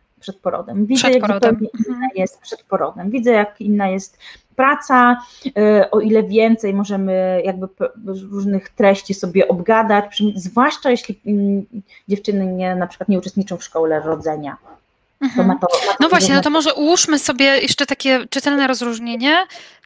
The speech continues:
Speaker 2: czym się zajmuje położna versus czym zajmuje się dula, tak? W, w tym procesie przygotowania i jak to się ma w ogóle do szkoły rodzenia, która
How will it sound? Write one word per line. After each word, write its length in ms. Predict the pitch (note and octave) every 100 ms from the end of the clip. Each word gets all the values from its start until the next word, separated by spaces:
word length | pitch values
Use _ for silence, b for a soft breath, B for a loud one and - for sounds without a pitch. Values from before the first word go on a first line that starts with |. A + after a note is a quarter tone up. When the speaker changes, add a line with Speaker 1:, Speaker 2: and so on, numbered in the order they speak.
| _
Speaker 2:
czym 220 | D4+ E4
się 160 | -
zajmuje 440 | C4 C4+ B3+ B3 A#3+
położna 600 | - B3+ C4+ C4 A#3+ A#3
versus 380 | A3 G#3 A3 -
czym 160 | B3+
zajmuje 440 | B3 B3 A3+ A3 G#3+
się 200 | - A3
dula, 380 | A#3 A#3 C4+ F4+ G#4+ - _ _ _ _
tak? 240 | D#4+ B4
W, 40 | -
w 160 | - -
tym 160 | C4
procesie 360 | B3+ B3+ A#3+ B3+
przygotowania 640 | - B3 B3 A3+ A#3+ D#4+ F#4+ B B
i 60 |
jak 180 | B3+ D4
to 80 | -
się 140 | -
ma 120 | C#4 C4+
w 40 |
ogóle 180 | C4 B3+
do 80 | B3+
szkoły 320 | - C4 B3
rodzenia, 380 | A#3 B3 C#4 C#4
która 340 | - B3+ B3